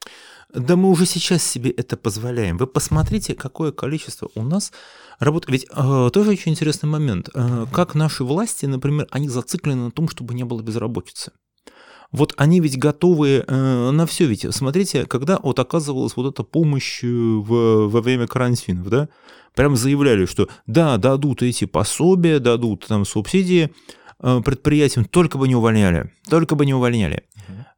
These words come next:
Speaker 1: А, хотя, казалось бы, не все ли равно государ-, ведь, а что говорил работодатель? Чу-, чувак, классно, а, денег нет, но мы тебя не уволим, мы повозьмем, вот получим этот кредитик, да, кстати, вот он мрот, да, государство сказало мрот,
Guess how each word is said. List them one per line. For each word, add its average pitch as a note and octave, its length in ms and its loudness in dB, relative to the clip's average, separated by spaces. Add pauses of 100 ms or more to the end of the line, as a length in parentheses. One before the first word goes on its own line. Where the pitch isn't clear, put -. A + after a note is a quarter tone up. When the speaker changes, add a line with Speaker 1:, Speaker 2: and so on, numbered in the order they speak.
Speaker 1:
А, A#2+ 600 4
хотя, E3 220 0
казалось F3 520 2
бы, E2+ 220 -4 (400)
не E3 180 6
все - 240 0
ли B3+ 100 4
равно A3 280 4
государ-, G#3 520 0
ведь, D3+ 180 -2
а E3+ 120 2
что - 160 -2
говорил G3+ 340 4
работодатель? F3 640 0
Чу-, A#2+ 240 -8 (500)
чувак, G3 320 0
классно, A3 400 0 (800)
а, C3+ 680 0 (100)
денег D4+ 300 2
нет, D4+ 300 2 (300)
но F3 140 4
мы E3+ 80 6
тебя F3+ 200 2
не G#3+ 80 4
уволим, C4+ 560 4
мы E3 220 6
повозьмем, F3+ 460 4
вот C#3 100 0
получим D#3+ 440 4
этот A#2+ 180 2
кредитик, A#3 480 2
да, G3+ 300 4
кстати, F#3+ 220 2
вот G3 200 2
он G3+ 160 8
мрот, F3+ 420 6
да, D3 80 4
государство E3+ 220 2
сказало C#4+ 240 4
мрот, D3 360 4